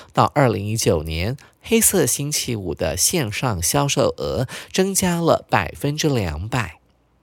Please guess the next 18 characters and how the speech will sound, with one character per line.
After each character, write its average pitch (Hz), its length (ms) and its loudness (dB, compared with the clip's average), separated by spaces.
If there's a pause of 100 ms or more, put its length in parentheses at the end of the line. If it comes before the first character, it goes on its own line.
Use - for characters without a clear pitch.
(480)
B，many 117 1800 -2
poured 156 680 0 (100)
into 135 480 0
shopping 127 560 -2
centers - 680 -6 (360)
on 117 140 2
the 104 100 2
two - 240 -2
days。 76 540 -4 (400)
许 - 120 -8
多 202 160 6
人 220 200 0
在 175 160 -2
这 147 120 -2
两 92 240 -2
天 120 360 -2 (220)
涌 107 280 2
入 110 320 0